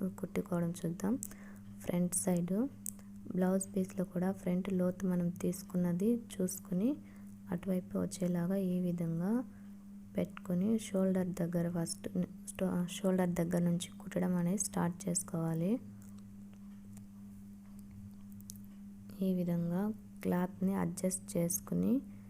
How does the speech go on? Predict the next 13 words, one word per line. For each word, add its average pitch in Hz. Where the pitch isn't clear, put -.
కు-, -
కొంచెం 185
కష్టంగా 185
ఉంటుంది 185
రెడీమేడ్ 175
డ్రెస్ 175
అనేది 170
కుట్టడం, 180
కొంచెం 185
నిదానంగా 180
కుట్టుకోవాలండి. 170
ఈ 190
విధంగా 175